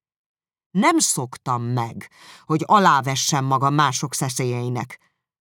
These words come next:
Soha nem tűrtem, hogy bárki is ellenkezzék velem. Ez még sajnálatra méltóbbá teszi lédiséged jelenlegi helyzetét, de rám semmi hatással sincs.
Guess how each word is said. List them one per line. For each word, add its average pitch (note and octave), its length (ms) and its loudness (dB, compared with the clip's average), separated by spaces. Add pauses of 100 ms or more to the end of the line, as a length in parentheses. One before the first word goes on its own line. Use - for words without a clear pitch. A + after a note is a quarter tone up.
(160)
Soha A3 340 4
nem E3+ 220 4
tűrtem, D3 480 0
hogy G3 140 2
bárki F3+ 300 4
is D#3 120 2
ellenkezzék B2+ 640 -4
velem. A#2 260 -8 (1300)
Ez C4 200 -2
még C4+ 380 0
sajnálatra D#3+ 760 -2
méltóbbá D3+ 600 -4
teszi D3+ 440 -4
lédiséged C#3+ 800 -4
jelenlegi D3 600 -2
helyzetét, D#3+ 680 -4 (600)
de G#3 220 2
rám B3 360 2
semmi A#3 460 -2
hatással C3+ 680 -10
sincs. B2+ 460 -8